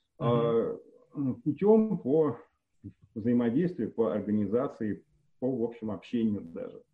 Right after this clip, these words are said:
Speaker 2: То есть, ну, м, м, простейший пример. Я очень много езжу по глубинке России с писательскими всякими выступлениями. А в городах,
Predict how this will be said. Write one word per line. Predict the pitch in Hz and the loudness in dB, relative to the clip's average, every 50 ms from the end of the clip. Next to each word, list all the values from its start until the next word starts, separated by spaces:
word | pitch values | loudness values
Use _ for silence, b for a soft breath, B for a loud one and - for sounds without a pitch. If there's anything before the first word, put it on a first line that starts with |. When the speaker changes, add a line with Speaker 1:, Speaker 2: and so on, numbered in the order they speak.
| _ _ _ _ _ | _ _ _ _ _
Speaker 2:
То | - 156 | 2 2
есть, | 151 151 - 175 | 2 2 2 2
ну, | 185 208 202 - - | 2 2 2 0 0
м, | 151 151 151 - - _ _ _ - | -2 -2 -4 -6 -16 _ _ _ -10
м, | 151 151 143 131 | -6 -2 -2 -2
простейший | - 139 143 131 - 214 226 - - 165 | 0 0 -2 0 2 4 2 2 2 0
пример. | 165 160 135 120 104 95 | 2 4 4 4 4 4
Я | 117 185 214 | 2 2 2
очень | 202 - 175 | 2 2 2
много | 156 156 175 175 156 135 | 2 2 2 4 4 4
езжу | 117 135 160 143 127 127 | 4 4 4 4 2 -2
по | - - - 123 120 123 123 123 - - | -6 -2 0 2 2 2 2 -2 -6 -10
глубинке | 110 110 110 110 110 123 131 123 - 107 | -8 -6 -6 -2 0 0 0 0 0 0
России | 104 101 101 - - 156 165 147 | -2 -2 -4 -4 -6 -6 -4 -6
с | - _ _ - 107 104 101 - - | -6 _ _ -14 -12 -12 -12 -12 -14
писательскими | 113 - - 123 113 - 101 - _ - - 92 | -14 -6 -6 -6 -4 -4 -8 -12 _ -14 -16 -14
всякими | - - 110 - - 104 98 | -10 -10 -10 -10 -10 -12 -14
выступлениями. | 92 92 _ _ - _ - 82 73 - - _ _ _ _ _ _ _ _ _ _ _ _ _ _ _ _ _ _ - | -14 -14 _ _ -20 _ -16 -16 -16 -16 -18 _ _ _ _ _ _ _ _ _ _ _ _ _ _ _ _ _ _ -2
А | 110 127 139 143 143 135 | 0 2 2 4 2 2
в | 120 120 | 2 6
городах, | 139 160 185 190 180 175 226 240 190 165 - - - - | 6 6 6 6 6 6 8 8 6 4 2 -6 -16 -18